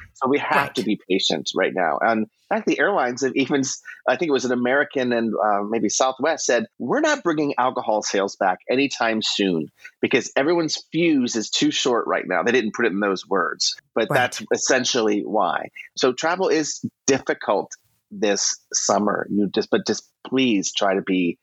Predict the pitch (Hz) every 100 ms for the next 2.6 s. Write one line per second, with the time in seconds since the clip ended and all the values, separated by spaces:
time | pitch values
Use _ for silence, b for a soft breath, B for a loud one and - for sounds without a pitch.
0 | _ 113 101 104 - 139 139 131 123 113
1 | - 110 - 104 113 120 123 127 110 117
2 | 113 113 120 110 104 -